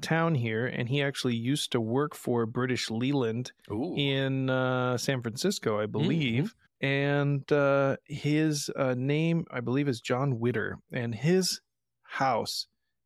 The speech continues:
Speaker 1: is a museum to model cars.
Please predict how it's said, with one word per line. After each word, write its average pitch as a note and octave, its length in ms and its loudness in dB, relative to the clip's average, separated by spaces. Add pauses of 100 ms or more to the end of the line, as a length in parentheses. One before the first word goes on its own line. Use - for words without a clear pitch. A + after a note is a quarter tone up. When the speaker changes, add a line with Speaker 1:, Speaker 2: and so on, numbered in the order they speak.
(100)
Speaker 1:
is C3 200 0
a A#2+ 60 0
museum A#2 1000 -2 (320)
to - 120 -2
model A#2 360 -2
cars. - 480 -6